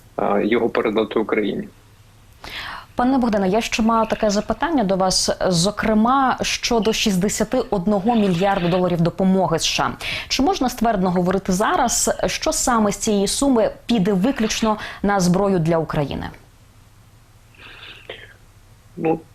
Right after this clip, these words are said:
Speaker 1: левова частка, та, те, про що я зазначив. Тобто була інформація по розподілу цієї фінансової допомоги, тобто там дійсно за виключенням цих коштів, які стосуються якраз там фінансово-економічного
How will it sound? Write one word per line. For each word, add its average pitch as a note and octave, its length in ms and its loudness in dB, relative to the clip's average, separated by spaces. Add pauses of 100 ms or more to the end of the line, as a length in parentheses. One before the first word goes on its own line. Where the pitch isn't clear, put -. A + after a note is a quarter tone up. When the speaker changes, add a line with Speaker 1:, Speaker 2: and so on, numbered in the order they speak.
(320)
Speaker 1:
левова C3 480 0
частка, - 440 -10
та, G#2+ 260 -6 (100)
те, B2 160 0
про A#2 180 -6
що - 180 -2
я A2+ 180 2
зазначив. A2+ 560 -2
Тобто - 280 -4
була A#2 340 4
інформація A#2+ 760 0
по A2 480 0 (400)
розподілу A#2 720 0
цієї G#2 300 -4
фінансової - 540 -2
допомоги, A2 600 0
тобто - 300 -4
там G#2 200 0
дійсно A2+ 420 0 (400)
за G#2+ 120 2
виключенням A2+ 680 0
цих - 220 -4
коштів, A#2+ 380 -2
які A2 220 -2
стосуються G#2+ 720 0
якраз G#2+ 480 0
там G#2+ 240 -4
фінансово-економічного A#2 1400 0